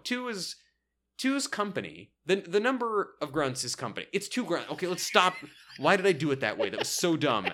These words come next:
Speaker 1: It's like the bastard child of talk singing. Um,
Speaker 2: <laughs>
Speaker 1: it, they, they gr-, there's two, there's two grunts in the episode. It is low
Speaker 2: Okay.
Speaker 1: on grunts, uh, but al-, also this is an episode that is lower on laughs than the others.
Speaker 2: That's
Speaker 1: I think
Speaker 2: true.
Speaker 1: partially by
Speaker 2: Yeah.
Speaker 1: design, 'cause they're trying to be very special.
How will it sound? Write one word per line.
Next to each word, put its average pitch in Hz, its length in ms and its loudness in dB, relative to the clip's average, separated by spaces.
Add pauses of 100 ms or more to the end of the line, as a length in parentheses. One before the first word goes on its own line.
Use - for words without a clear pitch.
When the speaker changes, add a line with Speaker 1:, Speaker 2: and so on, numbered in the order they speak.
(580)
Speaker 1:
It's - 180 -4
like 156 120 2
the 160 60 -2
bastard 151 460 -2
child 123 260 2
of 104 80 -10
talk 92 260 -4
singing. 165 360 -2 (400)
Um, 135 600 6 (120)
Speaker 2:
<laughs> - 160 -8
Speaker 1:
it, 202 180 10
they, 202 140 6
they 190 140 6
gr-, 190 260 4
there's 185 240 4
two, 277 180 4
there's 185 180 6
two 254 160 0
grunts 196 320 2
in 175 60 -6
the 147 100 0
episode. 127 460 0
It 123 140 -4
is 113 100 -6
low 143 140 2
Speaker 2:
Okay. 151 100 6
Speaker 1:
on 143 160 2
grunts, 117 500 -2
uh, 143 240 -6
but 160 180 0
al-, 190 160 2
also 185 360 2
this 165 140 -4
is 170 100 -8
an 160 80 -6
episode 156 560 -2
that 123 140 -4
is 127 200 -4
lower 120 320 2
on 98 180 -4
laughs 101 360 0
than 98 140 -10
the 98 100 -4
others. 98 160 -2
Speaker 2:
That's 107 120 0
Speaker 1:
I - 20 2
think 185 140 0
Speaker 2:
true. - 60 0
Speaker 1:
partially 147 360 -2
by 110 140 0
Speaker 2:
Yeah. 104 60 0
Speaker 1:
design, 107 400 -4
'cause 98 120 -12
they're 104 100 -8
trying 117 280 -6
to 95 60 -10
be 95 120 -6
very 90 220 -6
special. - 400 -8